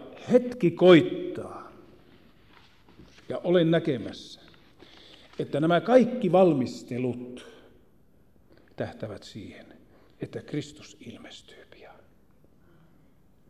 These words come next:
Mutta ensiksi tulee valekristus eri puolille maailmaa, josta Kristus varoittaa. Jos ei näin tapahtuisi, miksi hän sellaista sanoisikaan? Hän sanoo,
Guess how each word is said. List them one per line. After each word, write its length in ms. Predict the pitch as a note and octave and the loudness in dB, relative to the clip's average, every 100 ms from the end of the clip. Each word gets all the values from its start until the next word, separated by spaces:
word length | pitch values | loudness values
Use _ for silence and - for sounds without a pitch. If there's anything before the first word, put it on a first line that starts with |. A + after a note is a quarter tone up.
| _ _ _ _ _ _ _ _ _ _ _ _ - - - A2+ | _ _ _ _ _ _ _ _ _ _ _ _ -20 -20 -12 -10
Mutta 280 | B2+ - - | -8 -10 -6
ensiksi 500 | E3+ D#3 C3+ - B2 | -4 -4 -6 -16 -16
tulee 320 | B2 A#2 A2+ | -10 -8 -6
valekristus 920 | A2+ G#2+ - - - - - - - - _ _ _ _ _ _ _ _ _ _ _ - | -8 -8 -12 -18 -20 -20 -20 -20 -20 -20 _ _ _ _ _ _ _ _ _ _ _ 4
eri 220 | G#3 G3+ | 8 8
puolille 360 | F3 F3 D#3+ D3+ | 8 4 4 4
maailmaa, 720 | D3 C3+ A2 - - - - - - - - - _ _ _ - - - - | 2 0 -2 -8 -14 -16 -20 -20 -20 -20 -20 -20 _ _ _ -20 -20 -20 -8
josta 220 | B2 C#3+ | -8 -8
Kristus 420 | - F3 - B2+ | -8 -8 -8 -10
varoittaa. 460 | D3+ B2+ F#2 - - - - - - | -8 -8 -8 -12 -20 -20 -20 -20 -18
Jos 140 | A#2 | -16
ei 100 | A2+ | -14
näin 200 | G2+ C3 | -12 -10
tapahtuisi, 540 | A#2+ C3 G#2+ - A2+ B2+ | -8 -8 -10 -10 -12 -6
miksi 280 | C#3+ - B2 | -8 -8 -12
hän 120 | A#2+ | -12
sellaista 400 | B2+ A2+ G#2 - | -10 -10 -10 -16
sanoisikaan? 720 | D#3 A#2+ - - - - - _ _ _ - _ - - - | -16 -14 -16 -20 -20 -20 -20 _ _ _ -20 _ -20 -20 -8
Hän 220 | D3+ C#3+ | -4 -4
sanoo, 560 | D3 D#3 D3+ C#3+ - | -2 0 0 -2 -4